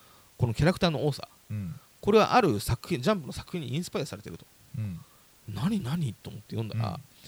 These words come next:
Speaker 1: キャプテン翼なんだって。
Speaker 2: へー。
Speaker 1: で、キャプテン翼のって、あの、キャプテン翼の後に、キャプテン翼なんとかとかさ、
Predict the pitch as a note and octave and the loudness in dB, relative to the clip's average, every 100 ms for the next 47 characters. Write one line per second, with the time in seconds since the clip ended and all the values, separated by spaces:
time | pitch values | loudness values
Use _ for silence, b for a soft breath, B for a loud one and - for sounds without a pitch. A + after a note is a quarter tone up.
0 | B B - - - C3 A2+ A2+ C#3 B2+ | B B 6 6 6 -6 -4 -2 -2 -2
1 | G#2 - - _ _ - E2 E2 E2+ D#2+ | -8 -18 -20 _ _ -6 -4 -2 -2 -4
2 | E2 - _ - - A#3+ - B2+ A2 A2 | -6 -8 _ -4 2 2 2 -6 -6 -6
3 | A2+ A2 A2+ - _ - B2 G#2 - _ | -4 -6 -8 -14 _ 0 2 0 -8 _
4 | b b b _ - G#2 G2 G2 F#2+ - | b b b _ -8 -4 -4 -4 -4 -8
5 | - _ - B3 - D#3 A2 G#2+ G#2+ - | -14 _ 0 2 2 2 -2 -4 -4 -4
6 | F#2+ - B2 E3 G2 G2+ G2+ F#3+ E3 B2 | -8 -2 0 0 0 -4 -4 -4 -4 -6
7 | A2+ A2 A#2+ - A#2 - - - - - | -6 -4 -2 -4 -6 -18 -20 -20 -14 -12